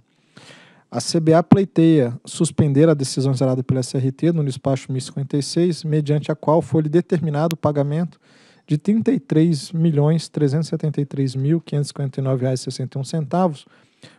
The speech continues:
motivado pela cobrança retroativa de adicionais de encargo de uso do sistema de transmissão, eust, e de ultrapassagem de demanda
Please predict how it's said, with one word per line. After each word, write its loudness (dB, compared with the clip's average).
motivado 4
pela 2
cobrança 2
retroativa 2
de 4
adicionais 4
de 0
encargo 4
de 0
uso 2
do -12
sistema -2
de -4
transmissão, 0
eust, 2
e -2
de 2
ultrapassagem 2
de -2
demanda 0